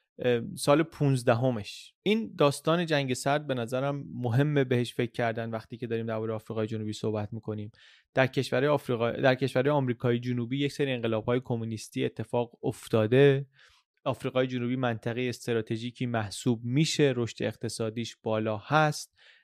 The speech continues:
در مرزش هم با نابیمیای امروز، اه، که اون موقع توی آفریقای جنوبی بود، با آنگولا درگیریایی داره که،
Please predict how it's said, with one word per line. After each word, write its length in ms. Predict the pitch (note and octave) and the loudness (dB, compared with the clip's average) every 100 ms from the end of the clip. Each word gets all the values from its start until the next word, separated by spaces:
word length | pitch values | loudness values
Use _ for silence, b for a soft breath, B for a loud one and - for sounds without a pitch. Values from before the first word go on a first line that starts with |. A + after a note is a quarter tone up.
| b | b
در 200 | - B2 | 2 2
مرزش 600 | B2 B2+ D3 E3 E3+ D#3+ | 4 4 6 6 4 2
هم 340 | E3 D3+ D#3 E3 _ - | 0 0 -4 -10 _ 0
با 360 | A#2+ A2+ G#2+ - | 2 2 -4 -2
نابیمیای 640 | A#2 A2+ A#2 A2+ B2+ D3+ | 0 2 0 2 2 2
امروز، 560 | B2 A#2 A2+ A#2 - _ - - | -2 -4 -6 -8 -18 _ -12 -4
اه، 160 | A2 | -4
که 140 | G#2+ - | -4 -4
اون 100 | A#2+ | -4
موقع 160 | A2 | -4
توی 160 | A2+ B2 | -2 -2
آفریقای 380 | A2 A2+ G#2+ G#2+ | -2 -2 -2 -2
جنوبی 320 | A2 G#2+ B2 | -4 -6 -6
بود، 300 | C3 A#2 A#2+ | -6 -8 0
با 120 | B2 | 0
آنگولا 680 | - C3 A#2+ A#2 A#2 C3+ C#3 | 0 0 0 0 4 4 4
درگیریایی 720 | B2+ A#2 A2+ A#2+ A2+ A#2+ D3 | 0 0 -2 -4 -2 0 0
داره 240 | D#3 D#3 | -2 -4
که، 320 | D3+ D#3 D3+ | -2 -2 -2